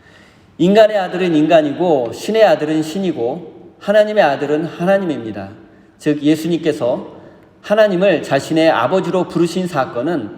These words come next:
바리새인들이 보기에는 예수님 스스로 하나님과 같은 위치로 높아지려는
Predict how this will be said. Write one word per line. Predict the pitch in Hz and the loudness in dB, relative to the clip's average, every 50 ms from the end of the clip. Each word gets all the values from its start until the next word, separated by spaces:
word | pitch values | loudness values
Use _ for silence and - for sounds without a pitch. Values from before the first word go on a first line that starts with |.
| - - - - - - - - _ _ | -18 -20 -20 -20 -20 -20 -20 -20 _ _
바리새인들이 | - - 160 180 196 190 202 196 202 202 185 190 180 185 - | 0 0 2 2 2 2 2 0 0 0 -2 -2 -2 -2 -2
보기에는 | - 139 139 135 147 135 120 113 113 127 170 202 - - - - - - - | -2 -4 -2 0 -2 -2 -2 -4 -6 -8 -8 -10 -12 -14 -20 -20 -20 -10 0
예수님 | 135 160 170 165 - 185 196 190 190 190 | 4 4 4 4 0 -2 -2 0 0 0
스스로 | 185 - - 175 - - 175 185 160 117 95 - - - - - | -2 -2 -4 -6 -6 -4 -2 0 0 0 -2 -6 -12 -18 -18 -18
하나님과 | - - 208 214 214 214 214 214 202 190 185 | -2 0 2 4 4 2 2 0 2 2 4
같은 | 156 165 160 160 170 160 156 147 | 4 2 0 0 0 -2 0 0
위치로 | 151 151 147 - 185 160 156 | -2 -2 -4 -4 -2 -2 -2
높아지려는 | 139 143 139 135 - - 180 160 151 131 127 117 120 156 156 123 101 92 - - - | -2 -2 -4 -4 -2 -2 -2 -2 -2 -2 -2 -2 -2 -2 -2 -4 -6 -8 -12 -18 -20